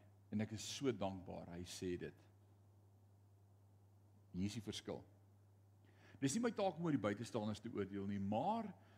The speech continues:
dit is tog sekerlik julle verantwoordelikheid om te oordeel oor die binne die gemeente." Sê saam met my, "Binne." Binne die gemeente wat hulle op hierdie manier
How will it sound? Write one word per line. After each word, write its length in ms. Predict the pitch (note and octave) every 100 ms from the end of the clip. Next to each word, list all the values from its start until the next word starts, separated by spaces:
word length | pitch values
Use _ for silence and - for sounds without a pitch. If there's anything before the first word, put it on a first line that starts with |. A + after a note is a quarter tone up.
| -
dit 120 | B2+
is 140 | C#3
tog 240 | - G#3+ -
sekerlik 500 | - F#3+ F3+ D#3 G#2+
julle 200 | A2+ C3+
verantwoordelikheid 880 | - B2+ A2 F2+ B2 F#3+ G#3 B2+ A2
om 140 | B2+
te 140 | C#3+ C#3+
oordeel 560 | F3+ A#3 G#3 C3+ B2 C3+
oor 180 | C#3+ A#2+ F#2
die 280 | C#3+ E3+ D#3+ - -
binne 640 | A2 A2 F#3 F#3 C3 F#2+ - - - - - - - - - - -
die 100 | A#2
gemeente." 560 | A2 B2 G#2 F#2+ F2 F2+
Sê 220 | - D#3+
saam 300 | C#3+ D#3 D3
met 20 |
my, 220 | B2+ A2 G2
"Binne." 460 | A#2 F#2+ D#2 - - - - - - - -
Binne 320 | A#2 D#3 G3 G#3+
die 100 | F3+
gemeente 720 | - B2+ G#2+ G#2 F2+ C3+ D3+ - - -
wat 160 | C3+
hulle 140 | C#3 C3+
op 140 | A#2+
hierdie 440 | G#2 C3 F#3 F#3 G#3+
manier 400 | C#3+ A2+ A2 A#2